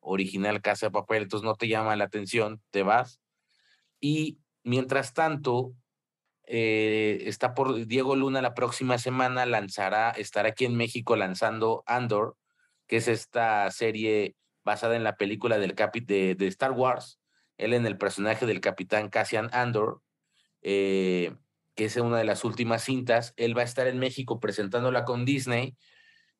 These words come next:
cosa que también H B O cambió su programación para lanzar la próxima semana, a final de mes, creo que es el veintinueve, va a lanzar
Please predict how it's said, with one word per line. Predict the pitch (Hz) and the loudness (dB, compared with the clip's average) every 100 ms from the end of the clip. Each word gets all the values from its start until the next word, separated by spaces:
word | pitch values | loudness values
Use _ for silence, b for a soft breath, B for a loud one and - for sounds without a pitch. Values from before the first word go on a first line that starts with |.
| _ | _
cosa | - 139 147 | 0 2 2
que | - | 0
también | 117 117 120 135 135 127 _ _ _ - | -2 0 0 0 0 -6 _ _ _ -2
H | 123 123 127 | 0 0 -2
B | 139 135 | 0 2
O | 131 131 - _ _ _ _ | 2 0 -8 _ _ _ _
cambió | - 113 117 123 120 | -4 -2 0 0 0
su | 139 123 | -2 -2
programación | 123 110 107 107 104 - 123 120 | 2 2 2 2 0 0 -2 2
para | 127 117 | 2 2
lanzar | 101 98 95 117 113 | 2 -2 0 2 2
la | 113 - | 0 0
próxima | 117 - 123 110 | -2 0 -2 -2
semana, | - 107 120 | 0 0 0
a | 120 | 0
final | 104 113 | 0 0
de | 117 | 0
mes, | 120 120 | -2 -4
creo | 123 | -8
que | |
es | - | -10
el | 110 | -10
veintinueve, | 104 98 98 110 127 123 | -12 -10 -6 -2 0 2
va | 117 | 2
a | |
lanzar | 117 113 113 117 113 | 2 0 0 0 0